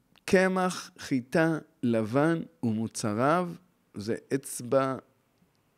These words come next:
אצבע פלדה של הסרט-, של השטן, שממש אוחזת בי. זאת אומרת, כל הלחמניות מקמח לבן והבגטים והקרואסונים וכל מה שעשוי מקמח לבן מהונדס, במיוחד אם זה אפוי ועוד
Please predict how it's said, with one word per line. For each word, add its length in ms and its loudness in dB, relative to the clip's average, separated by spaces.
אצבע 380 -4
פלדה 420 -2
של 220 -4
הסרט-, 440 -8
של 240 -8
השטן, 540 -2
שממש 800 -2
אוחזת 540 0
בי. 140 -12
זאת 260 -2
אומרת, 640 2
כל 880 2
הלחמניות 960 0
מקמח 560 0
לבן 420 -2
והבגטים 800 -2
והקרואסונים 1120 -4
וכל 800 -4
מה 80 4
שעשוי 360 -2
מקמח 720 -2
לבן 540 0
מהונדס, 560 2
במיוחד 520 0
אם 120 2
זה 180 2
אפוי 320 0
ועוד 380 2